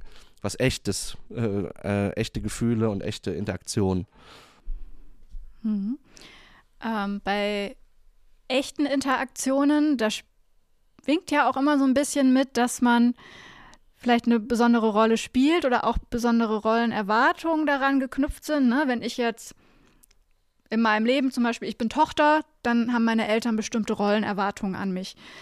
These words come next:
Speaker 2: In Spielen muss ich natürlich nicht eine Tochter spielen, ich kann was ganz anderes spielen. Das heißt, ich kann ja auch, äh, die Rollen vertauschen beispielsweise, vielleicht möchte ich da einfach eine Mutter spielen.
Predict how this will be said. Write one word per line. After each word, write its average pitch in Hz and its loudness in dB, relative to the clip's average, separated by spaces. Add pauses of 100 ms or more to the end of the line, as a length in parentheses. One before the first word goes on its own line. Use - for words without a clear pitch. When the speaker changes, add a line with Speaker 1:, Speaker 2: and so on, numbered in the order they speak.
(300)
Speaker 2:
In 220 2
Spielen 320 2 (420)
muss 247 2
ich 269 4
natürlich 262 2
nicht 247 2
eine 262 -2
Tochter 247 -2
spielen, 196 -6
ich 214 -6
kann 226 0
was 226 -2
ganz 226 -2
anderes 233 0
spielen. 190 -6
Das 190 -4
heißt, 220 -2
ich 214 -12
kann 220 -2
ja 226 0
auch, 233 0 (500)
äh, 220 0 (800)
die 233 2
Rollen 262 6 (120)
vertauschen 339 2
beispielsweise, 294 0
vielleicht 247 0
möchte 220 -2
ich 208 -4
da 240 -4
einfach 214 -8
eine 233 2
Mutter 294 2
spielen. 285 2